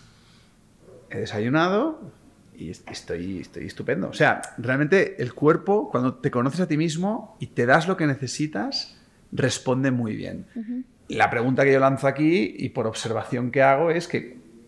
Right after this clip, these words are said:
Speaker 1: ¿cuánto tiempo dedicamos hoy en día los humanos
Speaker 2: Ujú.
Speaker 1: en nuestro día a día, que estamos todos con muchas cosas, a tener una rutina diaria de trabajo personal basada en la práctica? La sensación que tengo es que muy poca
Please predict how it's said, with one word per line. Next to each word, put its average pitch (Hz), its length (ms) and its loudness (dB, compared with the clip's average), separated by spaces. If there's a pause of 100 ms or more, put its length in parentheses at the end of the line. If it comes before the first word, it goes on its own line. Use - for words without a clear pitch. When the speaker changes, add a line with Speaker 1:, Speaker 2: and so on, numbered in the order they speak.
(140)
Speaker 1:
¿cuánto 131 460 2
tiempo 143 420 2
dedicamos 123 580 -2
hoy 120 100 0
en 117 100 0
día 123 160 2
los 113 220 -2
humanos 139 800 -2 (120)
Speaker 2:
Ujú. 233 280 -10
Speaker 1:
en 120 80 0
nuestro 117 280 -2
día 123 240 2
a 120 40 0
día, 147 340 2
que 139 60 -4
estamos 110 340 -6
todos 120 220 -4
con 107 180 -6
muchas 113 280 -6
cosas, 156 680 -4 (440)
a 147 360 2 (280)
tener 123 180 -2
una 127 160 2
rutina 135 460 0
diaria 127 640 -2 (140)
de 117 200 -2
trabajo 110 460 -2
personal 110 540 -10 (120)
basada 113 320 -6
en 120 40 -4
la 113 120 -8
práctica? - 500 -10 (500)
La 98 120 -4
sensación 117 520 -4
que 143 80 -2
tengo 135 280 0
es 151 120 -2
que 110 100 -6
muy 120 280 -2
poca - 400 -8